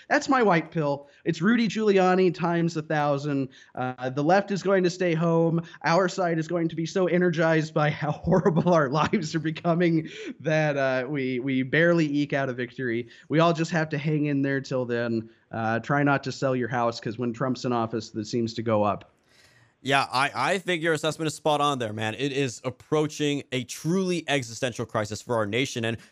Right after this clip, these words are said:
Speaker 2: realistically for all of Western civilization. Again, that America is in uncharted waters. Even Nixon and post-Watergate,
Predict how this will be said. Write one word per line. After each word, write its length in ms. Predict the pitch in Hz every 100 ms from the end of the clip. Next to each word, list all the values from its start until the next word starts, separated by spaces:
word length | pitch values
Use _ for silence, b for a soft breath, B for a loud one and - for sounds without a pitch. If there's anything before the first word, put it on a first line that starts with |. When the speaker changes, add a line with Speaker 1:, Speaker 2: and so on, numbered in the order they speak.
| -
Speaker 2:
realistically 520 | 226 311 262 - 175
for 160 | 160 135
all 180 | 147
of 80 | 135
Western 240 | 127 123 120
civilization. 640 | 123 107 98 123 - -
Again, 320 | 113 135 101
that 120 | 104
America 460 | 113 120 120 113 120 131
is 120 | 127
in 80 | 110
uncharted 400 | 104 - 104 101
waters. 320 | 101 98 90 B B
Even 360 | 175 196 180 151
Nixon 340 | 156 156 - 123
and 120 | 113
post-Watergate, 640 | 135 123 123 120 113 117